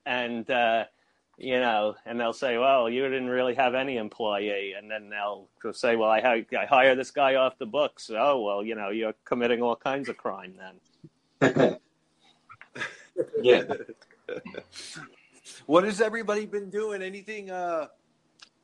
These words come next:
Speaker 3: food-wise? I, I just had a Leffy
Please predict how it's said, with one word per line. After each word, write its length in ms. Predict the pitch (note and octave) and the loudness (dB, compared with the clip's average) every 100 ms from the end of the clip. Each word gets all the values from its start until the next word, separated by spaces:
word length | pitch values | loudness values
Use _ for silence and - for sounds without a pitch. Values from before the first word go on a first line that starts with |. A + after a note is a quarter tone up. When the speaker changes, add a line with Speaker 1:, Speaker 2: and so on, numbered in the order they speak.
| _ _ _ _ _ - | _ _ _ _ _ -8
Speaker 3:
food-wise? 760 | D#3+ F#3 G3 G3 G3 G3 G#3 F3 | -4 -4 -4 -6 -4 -4 -6 -10
I, 200 | C#3+ C#3+ | -12 -12
I 80 | |
just 200 | D3 E3+ | -14 -16
had 160 | E3+ F3+ | -12 -8
a 60 | D#3+ | -8
Leffy 580 | B2+ B2+ D3 - F3+ | -6 -2 -2 -4 -14